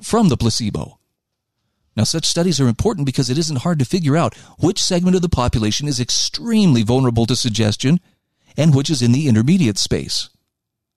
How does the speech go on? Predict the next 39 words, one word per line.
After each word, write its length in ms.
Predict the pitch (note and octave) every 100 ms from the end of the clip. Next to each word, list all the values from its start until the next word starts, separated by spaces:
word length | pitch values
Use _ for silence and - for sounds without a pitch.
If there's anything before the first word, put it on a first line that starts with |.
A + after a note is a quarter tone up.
| _ _ _ _ _ _ -
As 160 | G2+
Huxley 280 | A#2 B2+ C3+
pointed 340 | A#2+ C#3 B2 A2+
out, 180 | B2
such 240 | - A#2 -
differences 480 | B2 D#3 C3 D#3+ C3
allow 260 | G2 A#2+
for 160 | D3 C3+
organized 460 | G#2+ A#2+ A#2+ A#2+
society 420 | - - A2 B2 C3+
to 140 | D3
exist. 500 | D#3+ B2+ G#3 - - _ _ _ _ _ - -
Because 220 | D#3 F#3+
if 140 | G3
everyone 560 | - G#3 G#3+ F#3+ D3+ A#2+
were 140 | B2
unsuggestible, 760 | - D3 - A2+ A2+ - A2+ D#3+ - -
there 120 | D#3+
would 240 | E3+ E3+ C#3+
be 160 | F#3+
no 160 | D#3+ B2+
order 300 | B2+ B2 A#2
to 100 | A2+
society. 680 | - A2+ A2 G2 - - _ _ _ _ _ _ _ G#2+
At 100 | G#2
the 140 | G2
other 180 | A2 C#3+
end 100 | D3
of 60 | C#3+
the 80 |
spectrum, 400 | - C#3+ B2+ F#3+
if 140 | D#3 A#2+
everyone 360 | A#2 B2+ C3+
were 140 | C3+ C3+
highly 380 | A#2+ D3 A#3+ G#3+
suggestible, 600 | A#2+ G#2+ G#2 G#2+ C#3 - - -
dictatorship 760 | G#2+ G3+ - F#3 F#3+ - D3+
would 120 | D3
be 280 | A#2+ A#2 C3+